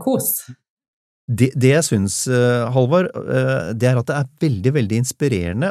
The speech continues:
Speaker 2: å se at det er mulig å tilbringe så mye, eh, kvalitetstid ute i naturen, både med og uten barn,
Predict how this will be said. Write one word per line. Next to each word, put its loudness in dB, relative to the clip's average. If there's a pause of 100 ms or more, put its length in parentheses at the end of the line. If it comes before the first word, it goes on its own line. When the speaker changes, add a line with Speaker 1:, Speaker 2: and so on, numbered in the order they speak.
Speaker 2:
å -4
se -2
at -4
det -6
er -2
mulig -2 (100)
å -4 (280)
tilbringe -4
så -6
mye, -2 (480)
eh, -6 (100)
kvalitetstid -2
ute -6
i -6
naturen, -6 (100)
både -4
med 0
og -4
uten -6
barn, -6